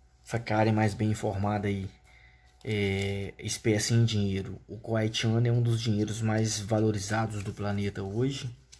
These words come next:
tá? Chega de em torno aí, nos dias de hoje aí, dezenove reais e cinquenta centavos. Um kuwaitiano, tá?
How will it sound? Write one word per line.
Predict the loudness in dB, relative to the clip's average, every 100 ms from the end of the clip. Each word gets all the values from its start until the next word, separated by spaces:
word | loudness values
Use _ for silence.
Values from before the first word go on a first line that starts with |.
| -16
tá? | -8 -6 -6 -8 -18
Chega | -10 -4 -4
de | -4 -4 -4
em | -4
torno | -4 -4 -2
aí, | -2 -4 -8 -20 -20 -20 -20 _ -6
nos | -6 -2
dias | 0 0
de | 0
hoje | -2 0 0 -2
aí, | -2 -4 -10 -20 -20 -20 -14
dezenove | -6 -2 0 4 4 4
reais | 2 2 2 0 -2 -4 -2 -2 -4 -8 -14 -10
e |
cinquenta | -6 -6 -6 -6
centavos. | -6 -8 -8 -10 -10 -12 -14 -16 -20 _
Um | -4 -2
kuwaitiano, | -2 -4 -4 -4 -2 -2 -2 -8 -20 -20 -20 -20 -20 -10
tá? | -4 -4